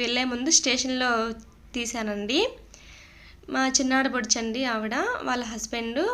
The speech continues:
వాళ్ళ బాబు, పాప, అలాగే మా పెద్ద ఆడపడుచు వాళ్ళ పాప, బాబు, మా అందరూ కలిసి వెళ్ళామండి. వాళ్ళ ఇద్దరు ఫ్యామిలీస్, అలాగే మేము మొత్తం కలిపి ఒక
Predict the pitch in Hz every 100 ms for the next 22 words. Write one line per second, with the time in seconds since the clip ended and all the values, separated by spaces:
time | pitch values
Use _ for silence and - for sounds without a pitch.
0 | 392 247 226 208 214 214 269 262 214 214
1 | 226 339 440 - - - - - - -
2 | - - - 247 247 262 311 269 240 233
3 | 226 214 220 233 226 233 220 226 226 226
4 | 226 220 214 254 233 214 208 196 269 466
5 | - - - - - - - - - -
6 | - - - - - - - - - -
7 | - 262 269 254 240 240 247 277 285 240
8 | 240 254 233 233 226 220 226 349 403 262
9 | 233 220 220 202 233 247 247 226 220 220
10 | 220 320 240 226 226 220 214 233 226 220
11 | 233 226 226 214 214 240 311 294 233 220